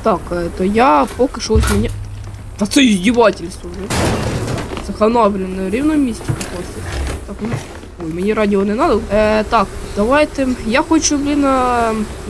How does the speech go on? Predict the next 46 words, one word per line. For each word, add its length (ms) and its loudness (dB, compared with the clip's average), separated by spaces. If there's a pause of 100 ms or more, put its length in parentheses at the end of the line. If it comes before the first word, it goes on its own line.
зайняти 340 0
одне 160 0
місце. 460 0
Я 240 2
там, 240 0
де 60 0
я 100 2
забрав 400 0
ключик 300 0
тоді. 200 0 (100)
Ну 100 4
я 80 4
не 100 2
пам'ятаю, 420 0
куди 140 2
я 100 6
йшов, 280 0
як 200 2
я 80 -2
йшов, 260 -4
як 140 -4
мінімум. 320 0 (460)
Я 100 2
пам'ятаю, 300 4
десь 200 2
на 120 -2
криші 340 -6
я 40 -2
тут 160 -12 (100)
ходив. 240 -8 (1200)
А 120 0
от 160 2
де 120 4
тут 220 -2
на 100 -4
криші? 340 -2
Може, 280 2 (140)
я 140 4
через... 360 0 (140)
А, 240 6
я 80 2
вспомнив, 440 0
наверно. 320 -2 (800)
Головне 260 6
не 80 4
розбитися, 400 -2